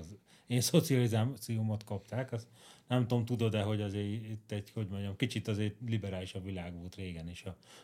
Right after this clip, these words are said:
buzikkal kapcsolatban. Tehát Antal Imre nem véletlenül volt itt a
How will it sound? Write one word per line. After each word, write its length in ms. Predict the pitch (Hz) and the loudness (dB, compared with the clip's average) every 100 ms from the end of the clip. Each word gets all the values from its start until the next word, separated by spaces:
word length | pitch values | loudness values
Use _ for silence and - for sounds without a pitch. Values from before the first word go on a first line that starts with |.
| - | -2
buzikkal 460 | 117 107 101 104 | 0 2 2 0
kapcsolatban. 640 | - 101 - 104 101 113 | 0 -2 -2 -2 0 0
Tehát 220 | 110 107 127 | 2 2 4
Antal 280 | 127 113 117 | 4 4 4
Imre 220 | 113 113 | 4 2
nem 300 | 113 107 95 | 2 0 -2
véletlenül 600 | 95 92 92 95 95 90 | -4 -4 -4 -6 -4 -4
volt 280 | 95 92 - | -4 -6 -8
itt 200 | - - | -10 -8
a 160 | 90 | -8